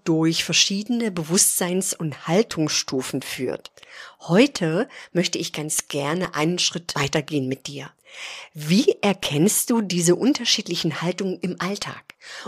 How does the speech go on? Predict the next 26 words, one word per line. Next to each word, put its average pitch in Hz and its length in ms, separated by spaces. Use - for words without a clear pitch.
Und 147 300
wie 254 260
kannst 196 500
du 175 80
deine 160 420
Entwicklung 165 800
bewusster 170 880
gestalten? 170 720
Und 180 240
warum 202 720
macht 196 260
es - 200
einen 202 320
so 180 600
enormen 208 720
Unterschied, 180 880
wenn 165 140
du 160 100
beginnst, 160 800
in 165 180
Richtung 175 720
einer 160 320
integrierenden 202 1300
Haltung 165 480
zu 175 260
wachsen? - 380